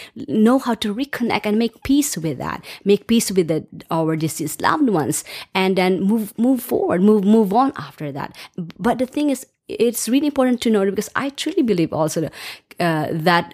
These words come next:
la-, love will always stay there no matter what. The physical,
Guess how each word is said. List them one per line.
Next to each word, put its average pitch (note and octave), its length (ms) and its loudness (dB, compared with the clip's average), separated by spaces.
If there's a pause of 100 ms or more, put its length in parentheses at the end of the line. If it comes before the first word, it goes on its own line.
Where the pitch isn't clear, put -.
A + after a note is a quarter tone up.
(160)
la-, D#3 380 0
love D#3+ 340 0 (160)
will C4 240 2
always C#4 300 -2
stay D#4+ 260 -2
there G#3+ 220 2
no A3+ 240 2
matter G#3+ 280 2
what. E3+ 160 -2
The F#3+ 120 -4
physical, G#3 580 -4